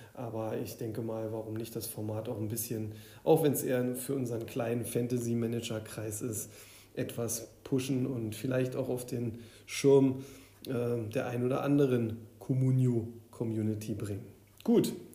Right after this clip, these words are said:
nun springen wir aber rein. Schauen wir mal, was, äh, an Transfers abgegangen ist.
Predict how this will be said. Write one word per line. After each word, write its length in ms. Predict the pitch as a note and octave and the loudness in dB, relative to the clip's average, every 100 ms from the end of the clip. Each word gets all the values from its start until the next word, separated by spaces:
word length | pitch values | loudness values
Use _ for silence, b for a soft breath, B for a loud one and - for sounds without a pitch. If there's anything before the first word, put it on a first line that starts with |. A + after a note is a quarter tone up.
| - | -2
nun 140 | D#3 F3+ | 2 2
springen 280 | F3 E3 D#3+ | 4 4 4
wir 120 | C#3+ | 4
aber 200 | C3+ B2+ | 4 2
rein. 320 | C#3 F3+ F3+ | 2 2 0
Schauen 280 | D#3 D3 C#3 | 0 0 2
wir 100 | C3+ | 2
mal, 340 | C3 C3 C3 B B B B - | 2 2 0 B B B B -4
was, 340 | B2 A#2+ - | -4 -2 -4
äh, 80 | C3 | -4
an 300 | A#2 B2 B2 | -4 -4 -4
Transfers 760 | - A#2 - C#3 C3+ B2+ - | -6 -6 -2 0 2 2 -2
abgegangen 580 | B2 D3 - C#3 C3 C3+ | -4 -4 0 2 2 2
ist. 320 | C#3+ C3 - | 2 0 -2